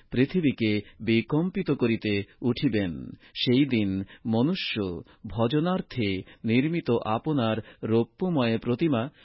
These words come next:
ও স্বর্ণময় প্রতিমা সকল ইন্দুরের ও চামচিকার কাছে নিক্ষেপ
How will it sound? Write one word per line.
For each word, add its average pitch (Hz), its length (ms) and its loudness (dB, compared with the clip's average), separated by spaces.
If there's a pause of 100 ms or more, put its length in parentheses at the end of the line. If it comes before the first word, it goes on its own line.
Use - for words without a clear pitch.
(120)
ও 113 140 2
স্বর্ণময় 123 800 0
প্রতিমা 160 420 0
সকল 107 520 -2 (280)
ইন্দুরের 135 720 2
ও 113 320 2 (240)
চামচিকার 131 680 0
কাছে 110 460 -2 (220)
নিক্ষেপ 113 580 0